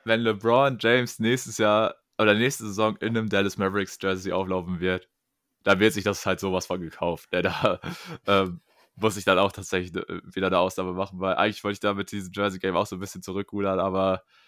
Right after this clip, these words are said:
ja, wer weiß. Ich hab jetzt, also nicht Angst oder so, es wird, das wird auch nicht passieren, nur, keine Ahnung, teilweise bei den Mavericks so lost, wie die sind, k-,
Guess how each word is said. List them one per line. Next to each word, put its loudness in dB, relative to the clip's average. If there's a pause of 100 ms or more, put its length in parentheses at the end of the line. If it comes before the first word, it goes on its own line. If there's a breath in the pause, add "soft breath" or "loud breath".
(140)
ja, 0
wer 2
weiß. 2 (300 loud breath)
Ich 6
hab 8
jetzt, 4 (240)
also 4
nicht 2
Angst 4
oder 4
so, 0
es -2
wird, 2
das 0
wird 0
auch 6
nicht 2
passieren, -2
nur, 2
keine 4
Ahnung, 2 (760)
teilweise 6
bei 4
den 4
Mavericks 2
so 0
lost, 2
wie 0
die 2
sind, -2
k-, -4